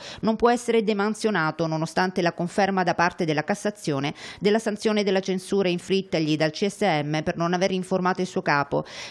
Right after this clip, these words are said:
né alcun altro del suo ufficio, di intrattenere continuativi contatti con Luciano Lo Giudice, figlio e fratello di esponenti di spicco dell'omonima cosca calabrese e a sua volta coinvolto in indagini sull''ndrangheta.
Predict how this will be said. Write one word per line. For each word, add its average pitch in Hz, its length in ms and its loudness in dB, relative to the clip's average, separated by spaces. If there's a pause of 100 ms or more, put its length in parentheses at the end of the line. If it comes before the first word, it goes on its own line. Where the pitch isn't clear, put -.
né 202 140 2
alcun 220 300 0
altro 190 320 2
del 160 120 0
suo 220 180 0
ufficio, 156 440 -2
di 165 120 0
intrattenere 180 680 0
continuativi 214 720 -2
contatti 175 600 -2
con 180 120 0
Luciano 185 320 0
Lo 190 140 0
Giudice, 156 480 0
figlio - 480 -2
e 208 60 2
fratello 190 480 0
di 170 80 0
esponenti 185 560 -2
di 165 100 -2
spicco 208 500 -2
dell'omonima 156 520 0
cosca 175 340 -2
calabrese 156 640 0 (220)
e - 80 2
a 202 60 4
sua 220 160 0
volta 226 260 2
coinvolto 190 480 0
in 170 80 0
indagini 175 520 0
sull''ndrangheta. 143 840 -2